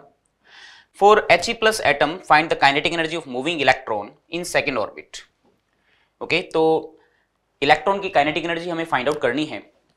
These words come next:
तो इलेक्ट्रॉन की काइनेटिक एनर्जी और टोटल एनर्जी में रिलेशन क्या होता है, ये काफी सिंपल है। तो काइनेटिक एनर्जी जो है इलेक्ट्रॉन की,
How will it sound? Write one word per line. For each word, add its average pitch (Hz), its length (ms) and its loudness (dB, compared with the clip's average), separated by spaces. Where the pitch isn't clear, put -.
तो 185 280 4
इलेक्ट्रॉन 156 480 0
की 214 120 -6
काइनेटिक 165 500 0
एनर्जी 127 580 -8
और 135 220 -4
टोटल 175 280 0
एनर्जी 151 320 -8
में 160 140 -8
रिलेशन 131 380 -8
क्या 135 140 2
होता 110 260 0
है, 131 280 -8
ये - 60 -20
काफी 123 280 -6
सिंपल 127 340 -6
है। - 320 -8
तो 135 60 -8
काइनेटिक 170 440 4
एनर्जी 185 340 -2
जो 160 140 -4
है 127 180 -4
इलेक्ट्रॉन 113 400 -6
की, 123 320 -16